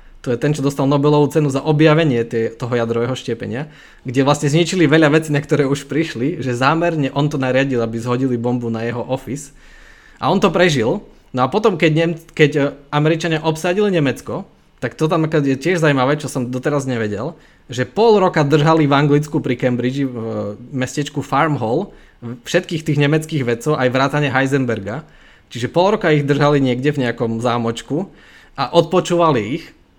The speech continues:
A oni o tom nevedeli, tí veci. A sa rozprávali o všetkom možnom, napísali nejaké memorandum, že nechceli vyvinúť tú bombu a tak ďalej, a tak ďalej.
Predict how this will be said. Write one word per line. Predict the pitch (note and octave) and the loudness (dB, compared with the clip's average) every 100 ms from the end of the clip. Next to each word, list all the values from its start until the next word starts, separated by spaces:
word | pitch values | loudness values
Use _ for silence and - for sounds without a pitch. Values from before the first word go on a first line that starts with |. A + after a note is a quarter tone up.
| - | -2
A | C#3+ | 0
oni | D#3 | 2
o | |
tom | D3+ | 2
nevedeli, | C#3 C#3+ C#3+ C3 A2 | 0 2 2 0 -2
tí | A#2 | -6
veci. | G#2+ G#2 | -6 -6
A | G#2+ | -6
sa | C3 | -4
rozprávali | C3+ - D3+ C#3+ C3 | -4 -2 0 0 0
o | |
všetkom | D#3 D3+ C3 | -4 -2 0
možnom, | C3+ D3+ C#3 | 0 2 0
napísali | B2+ - C3 B2+ | -2 -2 -2 0
nejaké | A#2+ B2 | -2 -2
memorandum, | C3+ C3+ C#3 C#3 C#3 B2+ B2 | 0 2 2 2 2 0 -2
že | B2 | -2
nechceli | B2 C#3 - C3+ B2+ | -2 -4 -2 -2 -2
vyvinúť | B2 B2 A2+ | -2 -4 -4
tú | A#2 | -4
bombu | A2+ A2+ A2 | -4 -4 -4
a | A#2 | -4
tak | B2 A2 | -4 -6
ďalej, | A2 A2 | -4 -4
a | A2 | -6
tak | G2+ | -8
ďalej. | G#2 A2 A#2+ | -6 -4 -4